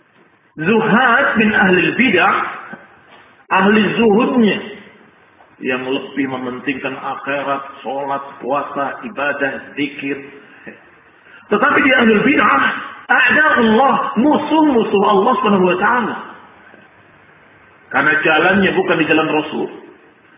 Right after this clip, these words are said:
Jalannya bukan di jalan yang Allah gariskan melalui lisan Rasulnya sallallahu alaihi wa ala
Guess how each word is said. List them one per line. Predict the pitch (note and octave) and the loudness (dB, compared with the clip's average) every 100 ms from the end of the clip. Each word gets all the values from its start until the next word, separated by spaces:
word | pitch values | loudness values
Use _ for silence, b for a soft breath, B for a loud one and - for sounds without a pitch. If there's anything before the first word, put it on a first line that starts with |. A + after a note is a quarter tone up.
| b b b | b b b
Jalannya | C#3 F3 G#3 A3+ | 0 2 2 4
bukan | G#3 G3 F#3+ | 2 2 2
di | |
jalan | G3+ F#3+ F#3+ | 2 2 2
yang | F#3+ F#3+ | 0 0
Allah | G#3 G#3 F#3 | 2 2 0
gariskan | F3+ F3+ A3 F3+ F#3 | 0 0 0 0 0
melalui | F3+ F#3 G3+ G3 | 2 2 2 0
lisan | F#3+ E3 | -2 -2
Rasulnya | E3+ G#3 G3 E3 | -4 -2 -2 -2
sallallahu | D#3+ D#3 F3+ F3+ | 0 0 0 2
alaihi | D3 C#3 C#3+ E3+ D#3 C#3 | 2 2 2 0 0 0
wa | C3 | 0
ala | A#2+ B2+ B2+ | 0 0 0